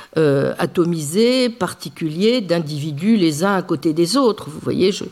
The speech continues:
je, je pense au contraire qu'il y a une forme de vague, d'indétermination, non seulement dont il faut tenir compte dans la pensée, hein,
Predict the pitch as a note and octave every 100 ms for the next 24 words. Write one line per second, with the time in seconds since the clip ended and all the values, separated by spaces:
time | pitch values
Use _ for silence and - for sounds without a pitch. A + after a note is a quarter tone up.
0 | - - - - - - C3+ C3+ G3 G#3
1 | G3 E3+ - D#3+ - - D4+ - - F3+
2 | F3+ D#3+ D#3 D#3+ C3+ E3 C#3 C#3+ C#3 C3+
3 | G#3+ C4 A#3+ D3 G3 G#3 G#3 G3+ F#3 F3+
4 | D3+ C#3 - F3+ - - _ _ _ _
5 | - _ - - - A#3 B3+ B3+ G#3 F#3+
6 | F#3+ F3 - - _ - F3 F3+ F3+ C#3
7 | F3+ F3+ D#3 D#3 - - E3+ D3+ - F3+
8 | E3+ E3+ F#3+ E3+ D3+ C#3 C#3+ D3 - C#4
9 | F#4 - _ _ _ _ - -